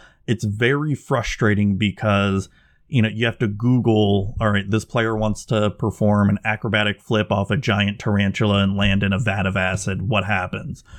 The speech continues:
You know, I mean, that, that's a really wild example, but, y-, you know, it, it would be having to Google what would happen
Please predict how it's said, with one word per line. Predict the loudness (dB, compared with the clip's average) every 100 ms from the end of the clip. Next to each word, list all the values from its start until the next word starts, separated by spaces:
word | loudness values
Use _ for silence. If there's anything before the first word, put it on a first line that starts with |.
| -20 -10
You | -4
know, | -2 -4
I | -6
mean, | -4
that, | -4 -2
that's | -2 -2
a | -4
really | -2 -2 0
wild | 0 2 2 0 -6
example, | -6 -2 0 -2 -4 -6 -10 -12 -20 -20 -12 0
but, | 0 0 -4 _ _ _ _
y-, | -2 2
you | 2
know, | 4 2 0
it, | 0 -2
it | 0
would | 2
be | 2 2
having | 0 0 0 0
to | 0
Google | 2 0 2 2
what | 2 0 0
would | -2
happen | 0 -2 0 0 2 4 4 2